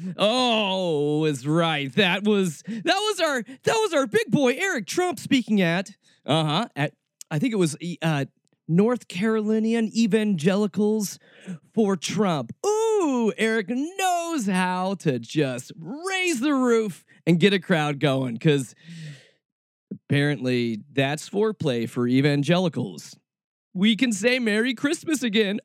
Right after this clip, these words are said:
Oh, ooh, I felt a little tingle in a naughty place. Uh-huh, we're already off to that kind of a show. And yes, yes, but a real quick side note here, and I'm just gonna go ahead and warn you, this is kind of a just total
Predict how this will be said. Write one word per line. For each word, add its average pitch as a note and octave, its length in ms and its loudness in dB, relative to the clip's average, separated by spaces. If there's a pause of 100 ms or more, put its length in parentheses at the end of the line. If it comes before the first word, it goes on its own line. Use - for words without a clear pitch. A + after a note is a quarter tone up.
Oh, F4 720 -2 (340)
ooh, C#3 500 2 (260)
I F3 120 4
felt C#3+ 240 0
a C#3 60 -2
little B2 280 -2
tingle C3+ 440 0
in A2 80 -2
a A2+ 40 0
naughty A#2+ 440 0
place. F#2 500 -8 (160)
Uh-huh, D#3+ 480 0 (220)
we're C#3 200 4
already C#3+ 300 0
off C3 220 -2
to B2 80 -4
that A#2 180 -2
kind A#2+ 220 -4
of A#2 60 -6
a A#2 40 -2
show. A2+ 380 -2
And F3+ 360 0
yes, A#2+ 600 -4
yes, B2 520 -6 (460)
but D#3 140 0
a D#3+ 80 0
real A#3+ 340 0
quick F#3+ 240 0
side C#3+ 340 0
note B2+ 180 0
here, A#2+ 120 2
and A#2 80 2
I'm B2 80 0
just C3+ 100 -6
gonna F#3+ 140 0
go F3+ 60 2
ahead D#3+ 120 2
and B2 120 -4
warn B2 200 0
you, A2+ 140 0
this A#2 160 -4
is C3+ 100 -4
kind D#3 200 -4
of B2+ 80 0
a A#2 180 2 (160)
just - 380 -4 (160)
total A2+ 480 -2